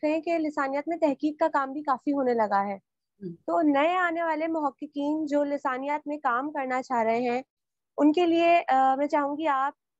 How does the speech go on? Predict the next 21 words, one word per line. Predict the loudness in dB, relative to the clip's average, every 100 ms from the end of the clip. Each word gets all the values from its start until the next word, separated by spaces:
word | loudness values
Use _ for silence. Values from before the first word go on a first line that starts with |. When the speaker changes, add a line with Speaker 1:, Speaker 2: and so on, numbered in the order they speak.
| _
Speaker 1:
चंद | -2 0
सीधा | -2 -4
सीधा | -4 -2 -2
बातें | 0 -4 -6
बता | -10 -6 -4 -2
दें, | -2 -4 -6 _ _ 0
अ, | 2 2
ताकि | 2 0 -2
जो | -6
काम | 0 0 0
करना | -2 -4 -4
चाह | -2 0
रहे | 0 0
हैं | -2
वो | -2
उन | -4
चीज़ों | -4 -4 -4
को | 0
मद्देनजर | 0 2 2 2 2 -2
रखते | -2 -2
हुए | -2 -2